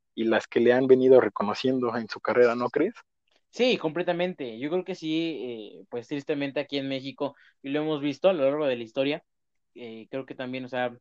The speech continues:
Speaker 2: no se le da, pues, este seguimiento, pero ha habido varios atentados a lo largo de, de nuestra historia contemporánea, a partir de que el narco, como tú lo dices, empieza a ganar terreno tan importante en México, eh, pues, ha habido grandes funcionarios que,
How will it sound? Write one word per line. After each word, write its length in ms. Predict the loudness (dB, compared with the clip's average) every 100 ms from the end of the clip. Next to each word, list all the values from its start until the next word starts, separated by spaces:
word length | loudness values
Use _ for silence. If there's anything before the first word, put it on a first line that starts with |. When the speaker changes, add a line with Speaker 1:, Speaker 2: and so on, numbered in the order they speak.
| _
Speaker 2:
no 180 | -12 -10
se 140 | -6 -4
le 160 | -4
da, 540 | -4 -2 -2 -2 -6 -12
pues, 160 | -16 -14
este 120 | -10
seguimiento, 520 | -8 -6 -6 -6 -6
pero 160 | -2 -2
ha 40 |
habido 280 | -2 -6 -4
varios 280 | -4 -2 -4
atentados 580 | -8 -12 -8 -6 -6 -8
a 60 |
lo 100 | -10
largo 300 | -10 -8 -8
de, 200 | -8 -10
de 80 | -20
nuestra 180 | -20 -20
historia 340 | -16 -12 -12 -16
contemporánea, 720 | -20 -20 -18 -12 -10 -10 -12 -16 _ _ _ -10
a 120 | -6
partir 360 | -4 -4 -4 -2
de 120 | -2
que 100 | -4
el 100 | -2
narco, 260 | -2 -4 -10
como 220 | -12 -10
tú 100 | -8
lo 60 |
dices, 280 | -8 -10 -16 _ _ -14
empieza 720 | -14 -10 -8 -2 -2 -2 -6
a 40 | -8
ganar 300 | -8 -8 -8
terreno 320 | -10 -10 -10
tan 160 | -12
importante 540 | -14 -16 -14 -14 -12 -12
en 80 | -12
México, 440 | -14 -18 -20 -20 _ _ _ _
eh, 220 | -12 -10 -12
pues, 160 | -4
ha 20 | -2
habido 360 | 0 -2 -4 _
grandes 440 | -2 0 0 -6
funcionarios 760 | -6 -6 -6 -2 -2 -2 -4 -8
que, 360 | -8 -8 -10